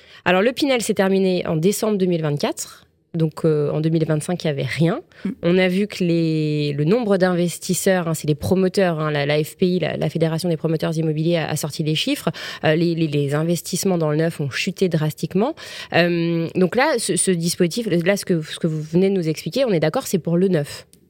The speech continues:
Speaker 2: Tout à fait. Essentiellement le neuf, donc c'est une précision importante. On a deux types de logements neufs visés par le Jeanbrun. On a les logements neufs qui sont, on va dire, pour vulgariser, sortis de terre.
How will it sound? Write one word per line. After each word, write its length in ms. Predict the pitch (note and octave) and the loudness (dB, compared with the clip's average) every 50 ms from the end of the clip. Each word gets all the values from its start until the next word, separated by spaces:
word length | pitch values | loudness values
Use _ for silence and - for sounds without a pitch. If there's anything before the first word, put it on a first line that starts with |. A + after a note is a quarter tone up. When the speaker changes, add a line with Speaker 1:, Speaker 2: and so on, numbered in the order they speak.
| _ _ - | _ _ -16
Speaker 2:
Tout 120 | - G#3+ | -10 -4
à 120 | - A#3+ G#3 | -2 -2 -2
fait. 140 | - - - - _ _ - - - | -2 -6 -10 -12 _ _ -8 -2 -2
Essentiellement 520 | G#3 - A#3+ A3 - A#3 A#3 A3+ A3+ A3 | -2 0 0 -4 -2 0 0 0 2 2
le 100 | G#3 G3+ | 2 2
neuf, 400 | G#3 G#3+ B3 C#4+ C4+ - - - | 2 2 2 0 -2 -4 -8 -6
donc 200 | G3 G3 F#3 - | -6 -4 -4 -4
c'est 680 | - - - - G#3 G3+ G3 F#3+ F#3 F#3 F#3 F3+ F3 E3+ - - - _ - - | -6 -6 -2 0 0 2 2 2 0 0 0 -2 -4 -6 -8 -12 -18 _ -8 -4
une 80 | G#3+ G3 | -4 -4
précision 420 | G3+ - A3+ G#3 - G#3+ G#3+ A#3 | -2 -2 -2 0 0 0 0 0
importante. 600 | A3+ G#3+ A3 A3 - - C#4+ D4 D4+ C#4+ - - - - | 0 0 -2 -4 -4 -2 -2 -2 -2 -2 -6 -12 -8 -4
On 140 | G#3+ G#3+ G#3+ | -2 0 0
a 100 | G3+ G#3 | 0 0
deux 300 | F#3 F#3 G3 C4+ D4+ C#4+ | -2 0 0 0 0 0
types 340 | - - - D4 C4+ A3 F#3+ | -2 -2 -2 -2 -2 -2 0
de 120 | G3 A3 | 0 2
logements 420 | A3 A3 A3+ A3 G3+ G#3 A3 A3 | 2 2 2 2 2 2 0 2
neufs 200 | G#3+ A3+ B3 B3+ | 2 0 0 0
visés 280 | A3 G3+ G#3+ G3+ A3 A#3+ | 0 0 0 0 0 0
par 140 | A#3 A3+ G#3+ | 0 0 -2
le 40 | G3+ | -2
Jeanbrun. 340 | F#3+ G3 G3 F#3 E3+ E3 D#3+ - - - - _ _ _ _ - | 0 -2 -2 -2 -2 -4 -6 -8 -14 -20 -20 _ _ _ _ 0
On 140 | G#3 G#3+ A3 | 2 2 4
a 240 | A3 A3 A3 G#3+ G#3 | 2 2 2 0 2
les 140 | G3+ G3 | 2 2
logements 340 | F#3+ G3+ G3+ G3 G#3 A3 A3 | 2 2 2 2 2 2 2
neufs 260 | G#3+ A3 A3+ A3+ A3+ | 2 2 0 0 -2
qui 140 | - - - | -4 -8 -8
sont, 180 | - - - G#3 | -8 -4 -2 0
on 220 | G#3 G#3 G3 F3+ | 0 0 0 0
va 120 | E3+ E3+ E3+ | -2 -2 -2
dire, 320 | E3 F#3+ G#3 F#3+ F3+ E3+ | 0 0 0 0 0 -2
pour 140 | D#3+ - F#3 | -2 -2 -2
vulgariser, 540 | E3+ F3+ F#3+ E3+ G3 G3+ F#3 F#3 F#3 F#3+ G#3 | 0 0 0 0 2 2 2 2 2 2 0
sortis 300 | G3 - G#3 - - - | 0 -2 -4 -6 -8 -16
de 60 | - | -10
terre. 300 | - - E4 F4+ F4 - | -4 -2 -2 -2 -2 -6